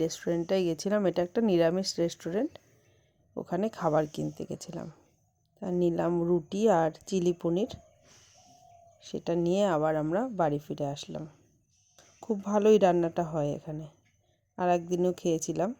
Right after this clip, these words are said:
এই যে আমার মেয়েও এসছে আর আমি এসেছি। এখনই বাড়ি ফিরে যাব। তাহলে ব্লগটা আজকের মতো এখানেই শেষ করছি। সবাই ভালো থাকবেন, ভালো রাখবেন। ব্লগটা কেমন লাগলো কমেন্ট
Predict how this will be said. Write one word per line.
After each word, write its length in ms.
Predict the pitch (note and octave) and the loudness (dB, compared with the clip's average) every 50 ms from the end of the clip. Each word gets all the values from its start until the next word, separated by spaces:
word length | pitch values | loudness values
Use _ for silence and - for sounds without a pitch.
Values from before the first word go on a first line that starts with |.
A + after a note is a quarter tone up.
| _ _ _ _ _ _ _ _ _ _ _ _ _ - | _ _ _ _ _ _ _ _ _ _ _ _ _ -10
এই 120 | A3+ G3+ F3+ | -8 -6 -4
যে 80 | F3 F3 E3+ E3 | 0 0 0 0
আমার 160 | E3 E3+ F3 E3+ E3 | 0 0 0 0 0
মেয়েও 300 | D#3+ D#3 D#3+ D#3+ E3+ F3+ F#3 E3+ E3 | 0 0 0 0 0 0 0 0 -2
এসছে 260 | E3 - - - G3 B3+ D#4 _ _ - - E3 | -2 -6 -6 -6 -6 -6 -6 _ _ -14 -10 -8
আর 80 | D#3+ D3+ | -6 -6
আমি 220 | C#3+ C#3+ C#3+ C#3 C#3 | -6 -6 -4 -6 -6
এসেছি। 360 | C#3+ D3 - - C#3+ - - - - _ _ _ _ _ _ _ _ _ _ _ _ _ _ _ _ _ _ _ _ _ _ _ _ _ _ - - - - _ - - _ _ _ - | -6 -8 -10 -12 -12 -14 -16 -20 -20 _ _ _ _ _ _ _ _ _ _ _ _ _ _ _ _ _ _ _ _ _ _ _ _ _ _ -20 -20 -20 -20 _ -20 -20 _ _ _ -8
এখনই 380 | - - F#3+ - - A3+ A3+ A#3+ | -6 -6 -4 0 2 2 4 6
বাড়ি 260 | G#3+ G#3+ F#3 F#3+ F#3+ F#3+ | 8 8 8 6 4 2
ফিরে 200 | - G#3+ F#3+ A3 G3+ | 0 0 2 2 4
যাব। 200 | F#3+ G3+ G3 G3 A#3+ D#4+ - - _ _ _ _ _ _ _ _ _ _ _ _ _ _ _ _ | 6 4 4 4 4 0 -2 -6 _ _ _ _ _ _ _ _ _ _ _ _ _ _ _ _
তাহলে 300 | - A3+ A3+ G#3 B3+ A#3+ A#3+ G#3+ | 0 2 4 6 8 8 8 10
ব্লগটা 360 | F#3+ G3+ G3+ G3+ G3+ - B3+ A#3+ A3 G3+ | 10 10 10 10 8 8 10 12 12 12
আজকের 300 | G3 F3+ F#3+ G#3 A3+ A3+ | 10 8 4 4 6 6
মতো 240 | A3+ A3 A3 A3 B3 G#3+ | 6 6 4 4 4 4
এখানেই 320 | F#3 F#3+ G3 G3+ G3+ A3 A#3 | 4 2 2 2 4 4 4
শেষ 220 | - - F#3+ F#3+ - - - | 4 4 2 2 2 2 2
করছি। 320 | G#3 G3+ G#3 - - C4+ D#4+ F#4+ - - _ _ _ _ _ _ | 2 2 2 2 4 4 4 2 0 -6 _ _ _ _ _ _
সবাই 280 | - - G3+ F#3 F#3+ G3 | -4 2 4 6 6 6
ভালো 280 | F#3 E3+ F3+ F3 F3+ G3 | 6 6 4 6 6 6
থাকবেন, 480 | F#3+ G#3+ G#3+ G#3 G3 F#3 F#3 A3 A3+ A#3+ B3 A3+ | 6 6 4 4 4 4 6 6 6 8 6 6
ভালো 240 | G#3 F#3 F3 F#3 F#3+ | 6 8 8 8 10
রাখবেন। 480 | F#3+ G3 G3 F#3+ F#3+ F#3 F#3 A3 C4+ D#4+ G#4+ - - _ _ _ _ _ _ _ - - _ _ _ _ - | 10 10 8 8 6 4 6 8 8 8 6 2 -8 _ _ _ _ _ _ _ -20 -20 _ _ _ _ -10
ব্লগটা 400 | - F3 F3+ F#3 F3+ F3 - G#3 G3+ G3+ | -2 2 4 4 4 4 2 0 2 4
কেমন 240 | - G#3 G#3+ A3+ A#3 A#3+ B3+ | 4 4 6 6 8 12 12
লাগলো 280 | B3+ C4+ B3 A3 A3+ C4+ C#4+ - - _ | 12 10 10 8 6 6 4 2 -4 _
কমেন্ট 320 | - G#3+ F#3+ F#3 F#3 G3 | 2 4 4 4 4 0